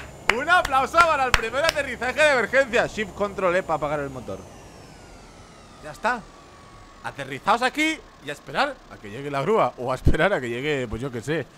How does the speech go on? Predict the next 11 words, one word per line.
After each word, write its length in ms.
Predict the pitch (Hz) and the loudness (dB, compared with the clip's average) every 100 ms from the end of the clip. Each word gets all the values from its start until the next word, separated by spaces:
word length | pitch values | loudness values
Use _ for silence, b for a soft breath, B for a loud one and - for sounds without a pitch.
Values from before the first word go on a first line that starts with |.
| B B 123 | B B -6
la 160 | 120 | -4
grúa 300 | 117 139 139 | -2 0 2
avionetil. 680 | 127 127 117 113 180 117 113 - | 2 -2 -6 -4 -2 -2 -8 -8
Eh, 160 | - - | -10 -8
mira 120 | 190 | -6
cómo 160 | 226 180 | -4 -4
se 120 | 151 | 0
para 160 | 143 | 0
el 80 | 135 | 0
motor, 320 | 127 107 98 | -2 -6 -4
eh. 160 | 151 | -4